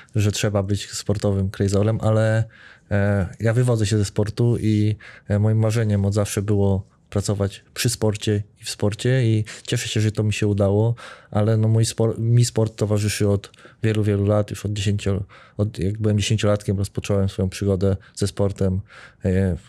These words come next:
zaczy-, zaczynałem jako piłkarz nożny, mm, natomiast gdy zacząłem swoją karierę zawodową, no tego czasu było mniej, więc teraz troszkę inne sporty, bardzo dużo siłowni, e, bieganie również, e, które,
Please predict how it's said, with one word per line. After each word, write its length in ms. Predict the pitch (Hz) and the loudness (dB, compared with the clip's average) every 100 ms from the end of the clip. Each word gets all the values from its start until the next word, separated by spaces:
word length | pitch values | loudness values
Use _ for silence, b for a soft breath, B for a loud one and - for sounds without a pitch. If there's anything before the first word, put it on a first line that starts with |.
| _ - | _ -12
zaczy-, 420 | - 101 - 101 107 | -2 -2 -2 -4 -2
zaczynałem 540 | 107 - 107 101 98 - _ - | -2 -2 -2 0 -2 -6 _ -8
jako 160 | 98 | -4
piłkarz 400 | 101 127 120 127 | -2 -2 0 -2
nożny, 340 | 120 120 151 175 - B B B B - | 0 2 2 0 -4 B B B B -4
mm, 420 | 110 107 107 107 104 - B B - | 0 2 2 2 -2 -8 B B -6
natomiast 400 | 110 117 113 110 | -2 0 0 2
gdy 100 | 110 | 2
zacząłem 340 | 107 110 107 | 2 0 -2
swoją 240 | 101 104 101 | 0 -2 0
karierę 540 | 107 107 104 101 98 - B B - | 0 2 2 2 0 -6 B B -6
zawodową, 560 | 107 101 107 107 104 | -2 0 0 2 2
no 100 | 98 | 2
tego 200 | 95 104 | 0 -2
czasu 440 | 98 107 107 101 98 _ b b b - | -2 -2 -2 -2 -4 _ b b b -2
było 220 | 101 101 | 2 2
mniej, 400 | 104 110 113 104 | 2 2 0 0
więc 220 | 98 98 | 0 0
teraz 560 | 101 98 98 - - - B B B _ - | 0 0 0 -4 -12 -18 B B B _ -8
troszkę 340 | 110 - - | -4 -4 -2
inne 380 | - 113 110 110 | 0 2 2 0
sporty, 580 | - 113 107 - 104 101 b b - | -2 -2 -2 0 0 0 b b -6
bardzo 220 | 104 101 | -2 0
dużo 200 | 101 98 | -2 -2
siłowni, 640 | - 113 113 113 110 107 101 B B B | -2 0 0 2 2 2 -2 B B B
e, 300 | 98 95 98 90 - - | -2 0 0 -4 -8 -2
bieganie 360 | 110 110 107 | 0 2 2
również, 540 | 107 113 120 135 - - | 2 4 2 2 -2 -8
e, 40 | - 98 98 107 - - | -2 0 0 -4 -12 -12
które, 400 | - 101 101 | -2 2 2